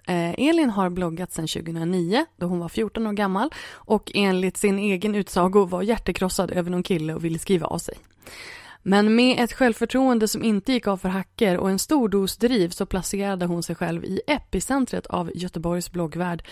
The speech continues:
och var sedan med och utvecklade bloggportalen Now,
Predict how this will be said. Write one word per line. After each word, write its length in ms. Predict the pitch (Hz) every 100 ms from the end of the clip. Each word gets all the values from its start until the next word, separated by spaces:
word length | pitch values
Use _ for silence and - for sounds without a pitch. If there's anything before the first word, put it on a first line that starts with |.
| - -
och 300 | - 202 202
var 200 | 220 202
sedan 460 | - 247 202 220
med 220 | 190 175
och 80 | 185
utvecklade 680 | 247 214 170 - 190 190 185
bloggportalen 800 | 208 226 233 - 165 165 202 196
Now, 400 | 240 262 - 196